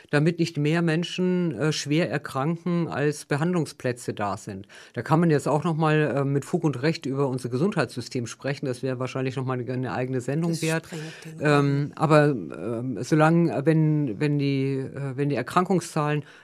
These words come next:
Speaker 1: die Infektionszahlen runtergehen, sind eben auch, äh, Lockerungen möglich. Ähm, und ich denke, das wird auch kommen, weil man kann, ähm, eine Gesellschaft ja nicht irgendwie ewig einsperren, sei, und wenn es noch so no-, nötig ist.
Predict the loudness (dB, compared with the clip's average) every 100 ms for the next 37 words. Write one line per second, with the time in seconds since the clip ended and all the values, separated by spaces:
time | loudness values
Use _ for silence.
0 | 0 2 4 2 0 0 0 0 0 2
1 | 0 0 0 0 0 0 0 0 -2 -2
2 | -4 -6 -4 -4 -4 -4 -4 0 0 -2
3 | -2 0 0 0 0 0 0 0 -2 -8
4 | -20 -20 _ -4 0 2 4 2 0 -2
5 | -4 -2 0 -2 -6 -8 -4 -2 -2 0
6 | -2 -2 0 0 -2 -10 -4 -4 -2 -6
7 | -6 -6 -4 -6 -4 -4 -4 -4 -8 -16
8 | -20 -20 -18 -10 -8 -6 -6 -8 -12 -16
9 | -18 -20 -10 -4 -2 -2 0 0 0 0
10 | -2 -2 -4 -2 -2 -2 -4 -4 -2 -2
11 | -2 -2 0 0 0 0 0 -2 -4 -4
12 | -4 -2 -2 -4 -4 -4 -2 -2 0 0
13 | -2 -2 -6 -6 -8